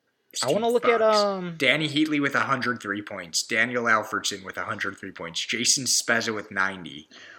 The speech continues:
Speaker 2: Wade Redden had fifty points?
Speaker 1: Danny Heatley crossing the fifty goal mark in this season.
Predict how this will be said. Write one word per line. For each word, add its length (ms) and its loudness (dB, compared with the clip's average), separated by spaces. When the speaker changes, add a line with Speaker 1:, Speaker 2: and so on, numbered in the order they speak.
Speaker 2:
Wade 320 6
Redden 480 4
had 220 4
fifty 400 -6
points? 680 -6
Speaker 1:
Danny 260 0
Heatley 300 -4
crossing 500 -2
the 80 -10
fifty 420 -8
goal 320 -4
mark 280 -4
in 80 -16
this 160 -8
season. 520 -10